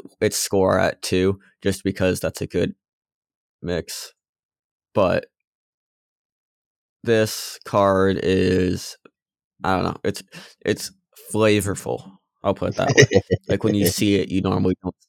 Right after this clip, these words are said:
Speaker 1: see it. So it's like, "Oh, I'm salty, but ooh, that's shiny."
Speaker 2: Well, I feel like some of the
Speaker 1: Basi-
Speaker 2: cards on this list are also salty, but you rarely see them.
Speaker 1: Yeah. And if you did see them,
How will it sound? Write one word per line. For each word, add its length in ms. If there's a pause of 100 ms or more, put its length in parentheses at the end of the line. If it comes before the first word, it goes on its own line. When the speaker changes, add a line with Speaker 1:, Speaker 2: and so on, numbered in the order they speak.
(160)
Speaker 1:
see 140
it. 100
So 140
it's 160
like, 280 (260)
"Oh, 160
I'm 180
salty, 500
but 300
ooh, 380
that's 380
shiny." 640 (1120)
Speaker 2:
Well, 140
I 20
feel 200
like 160
some 200
of 80
the 60
Speaker 1:
Basi- 20
Speaker 2:
cards 240
on 140
this 260
list 480 (160)
are 180
also 300
salty, 680 (220)
but 140
you 120
rarely 300
see 220
them. 320 (2250)
Speaker 1:
Yeah. 340 (540)
And 120
if 140
you 80
did 220
see 220
them, 240